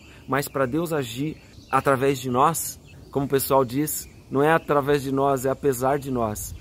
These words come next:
Mas tem que ser apesar de nós pra sempre? Será que a gente não pode fazer a nossa parte pra que Deus possa agir, sim,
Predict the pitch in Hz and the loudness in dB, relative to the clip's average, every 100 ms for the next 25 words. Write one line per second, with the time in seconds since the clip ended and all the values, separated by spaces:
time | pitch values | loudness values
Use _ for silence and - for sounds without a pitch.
0 | - 151 151 226 - - 160 160 139 143 | -8 -4 2 2 2 2 2 4 2 2
1 | 160 135 131 156 - 113 - 185 180 - | 0 -2 -2 -2 -4 -8 -4 -6 -6 -16
2 | - - - 160 165 165 147 151 147 135 | -20 -20 -8 -2 -2 -2 -6 -6 -6 0
3 | 151 - 143 139 135 127 123 139 160 - | 0 -2 -4 -2 -2 -4 -2 2 2 0
4 | - - - 135 135 139 143 - 139 - | -12 -16 -6 -4 0 0 0 0 0 0
5 | 131 - 131 123 113 156 175 - 160 160 | -4 -2 -2 -2 -4 -6 -4 -2 0 0